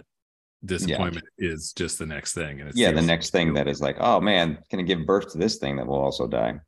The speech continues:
Speaker 1: But that's fine.
Speaker 2: That's fine. That's
Speaker 1: Yeah.
Speaker 2: fine. It's, it can't, you can't be focused on the, the goal. You can't be focused on just the, you know, the,
Speaker 1: No.
Speaker 2: the thing getting on, whatever, that's out of your control.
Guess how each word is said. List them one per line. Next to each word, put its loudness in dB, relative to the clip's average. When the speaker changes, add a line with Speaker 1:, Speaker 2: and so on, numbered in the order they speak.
Speaker 1:
But 4
that's -2
fine. -4
Speaker 2:
That's -8
fine. -6
That's -10
Speaker 1:
Yeah. -6
Speaker 2:
fine. -6
It's, -8
it -8
can't, 0
you 0
can't 0
be 2
focused 0
on 0
the, -2
the -2
goal. -4
You -12
can't -4
be -2
focused -4
on -6
just -8
the, -8
you -10
know, -12
the, -6
Speaker 1:
No. 4
Speaker 2:
the -10
thing 2
getting 4
on, 4
whatever, 0
that's -4
out -4
of -2
your -4
control. -10